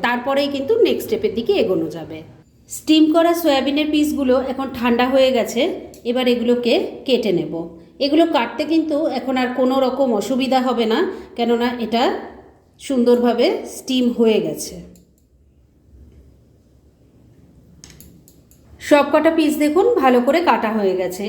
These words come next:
এবার তাহলে চলুন নেক্সট স্টেপের দিকে এগোনো যাক। এবার কড়াইয়ে সর্ষের তেল গরম করে নিয়েছি, এর মধ্যে স্টিম করে রাখা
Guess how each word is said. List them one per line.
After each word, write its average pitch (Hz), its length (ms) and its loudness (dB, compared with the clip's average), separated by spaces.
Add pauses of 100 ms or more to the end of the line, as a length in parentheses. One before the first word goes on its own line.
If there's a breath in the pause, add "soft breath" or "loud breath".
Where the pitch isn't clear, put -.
(140)
এবার 254 260 4
তাহলে 240 320 4
চলুন 294 320 4
নেক্সট - 200 0
স্টেপের 196 300 -4
দিকে 240 180 -4 (100)
এগোনো 175 260 0
যাক। 151 240 -10 (500)
এবার 320 340 0
কড়াইয়ে 294 420 0
সর্ষের 285 400 -2
তেল 285 160 -2 (120)
গরম 233 280 0
করে 285 160 0
নিয়েছি, 269 420 -2 (560 loud breath)
এর 269 100 2
মধ্যে 262 380 0 (760)
স্টিম 302 300 -4 (120)
করে 269 160 4 (100)
রাখা 269 180 -2